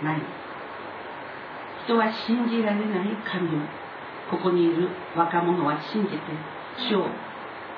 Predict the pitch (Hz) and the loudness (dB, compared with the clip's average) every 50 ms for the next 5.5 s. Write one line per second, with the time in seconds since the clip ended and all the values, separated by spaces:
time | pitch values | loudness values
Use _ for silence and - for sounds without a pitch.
0 | - - - - - - - 151 165 175 185 190 196 208 208 208 - 190 175 - | -10 -10 -10 -10 -8 -6 -2 2 4 4 6 4 4 2 0 0 0 -2 0 2
1 | 180 165 156 151 151 151 151 151 - - 160 156 - - - - - - - - | 2 2 2 2 0 -2 -6 -6 -6 -6 -8 -8 -8 -10 -10 -10 -10 -10 -10 -10
2 | - - 208 190 170 - - 196 170 - - 190 180 175 - - 180 - - 208 | -8 -2 0 0 0 0 -2 -2 -2 0 2 2 2 4 2 0 -4 -2 0 2
3 | 190 175 170 165 180 190 185 - - 175 156 160 160 - - 190 - - 147 143 | 4 4 6 6 6 4 2 0 -4 -4 -4 -4 -6 -4 -6 -6 -4 -2 -2 -2
4 | 139 139 143 147 139 147 151 - - - - - - - - - - - - - | -2 -2 -2 -2 -2 -2 -4 -6 -8 -8 -10 -8 -8 -10 -8 -8 -8 -10 -10 -10
5 | - - - - - 175 165 - - | -8 -2 0 4 6 6 6 6 4